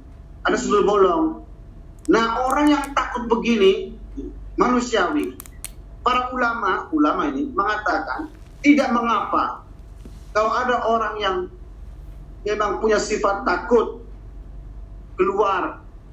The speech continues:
karena ada sesuatu apapun lah, untuk setan kek, binatang kek, takut keluar masjid kek, nah sudah, tidak apa-apa. Termasuk uzur itu, termasuk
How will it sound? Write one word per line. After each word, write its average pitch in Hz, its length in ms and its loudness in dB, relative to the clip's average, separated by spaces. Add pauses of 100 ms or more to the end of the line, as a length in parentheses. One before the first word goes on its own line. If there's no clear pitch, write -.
(560)
karena 151 200 4
ada 320 80 6
sesuatu - 400 2
apapun 196 400 0
lah, 147 240 -2
untuk 156 160 -2
setan 214 560 -2
kek, 196 320 -2
binatang 190 680 2
kek, 202 320 -2 (200)
takut 196 400 2
keluar 196 240 0
masjid 226 280 0
kek, - 280 -4 (560)
nah 320 80 6
sudah, 247 400 0
tidak 165 160 0
apa-apa. 156 480 -2 (220)
Termasuk 233 340 0 (140)
uzur 262 320 6
itu, - 180 -2 (300)
termasuk 165 640 2